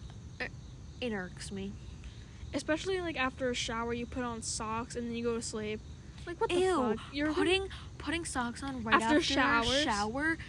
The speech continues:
Speaker 1: the way it, like, sticks to your foot makes me wanna die.
Speaker 2: Whoa.
Speaker 1: Oh
Speaker 2: Girl, you're
Speaker 1: my
Speaker 2: gonna get fungus if you do that,
Speaker 1: God.
Speaker 2: you know?
Speaker 1: That's how you build up bacteria and
Speaker 2: Oh,
Speaker 1: get a
Speaker 2: yeah.
Speaker 1: freaking foot fungus.
Speaker 2: Like,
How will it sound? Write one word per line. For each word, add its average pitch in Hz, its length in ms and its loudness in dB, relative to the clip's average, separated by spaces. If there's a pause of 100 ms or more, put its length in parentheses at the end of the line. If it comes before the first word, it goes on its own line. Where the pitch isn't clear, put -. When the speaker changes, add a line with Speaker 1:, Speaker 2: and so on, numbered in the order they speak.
(120)
Speaker 1:
the 285 80 -2
way 262 180 2
it, 311 100 -4
like, 320 160 -6
sticks - 560 -6
to 302 80 -4
your 294 100 -2
foot 247 260 0
makes - 160 -6
me 294 100 -2
wanna 262 180 0
die. 247 240 2
Speaker 2:
Whoa. 269 560 8 (640)
Speaker 1:
Oh 269 180 8
Speaker 2:
Girl, 302 200 10
you're 311 120 4
Speaker 1:
my 330 100 6
Speaker 2:
gonna 320 120 2
get 269 160 0
fungus 247 600 0
if 226 120 -6
you 226 60 -6
do 233 60 -4
that, 269 80 2 (380)
Speaker 1:
God. 208 80 -4
Speaker 2:
you 208 140 -4
know? 208 320 -8 (300)
Speaker 1:
That's 262 180 -4
how 285 120 4
you 302 220 2
build 226 340 0
up 208 140 -2
bacteria 180 640 -2 (140)
and 185 140 -4
Speaker 2:
Oh, 302 180 6
Speaker 1:
get 214 120 0
a 226 40 0
Speaker 2:
yeah. 220 440 -2
Speaker 1:
freaking 202 360 -6 (160)
foot 190 200 -4
fungus. 190 720 -8 (1300)
Speaker 2:
Like, 294 400 2